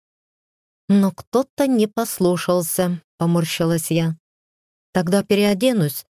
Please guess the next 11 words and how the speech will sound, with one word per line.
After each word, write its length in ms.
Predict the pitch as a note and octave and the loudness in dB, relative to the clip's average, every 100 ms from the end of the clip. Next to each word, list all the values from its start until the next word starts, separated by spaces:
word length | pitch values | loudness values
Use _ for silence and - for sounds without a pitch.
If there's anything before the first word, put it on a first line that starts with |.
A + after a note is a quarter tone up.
| _ - | _ -6
соберу 380 | G3 F3 G3+ F3+ | -2 0 0 0
вещи 520 | A#3+ - - D3 - - | -2 -4 -2 -4 -4 -6
и 100 | G#3 | -6
в 100 | - | -4
путь. 380 | D3+ C#3 - - _ _ _ _ _ - | -6 -6 -12 -16 _ _ _ _ _ -8
Ты 100 | - | -4
прав, 440 | - D3 C3+ - _ _ _ | -2 -4 -6 -14 _ _ _
надо 320 | F3+ F#3+ F3+ F3 | 0 0 0 -2
скорее 460 | - F#3+ F#3+ F3 | -2 0 2 2
рвать 320 | E3 F3+ E3+ | 0 -2 -4
когти. 520 | - F#3+ E3+ - C#3 | -6 -6 -6 -8 -10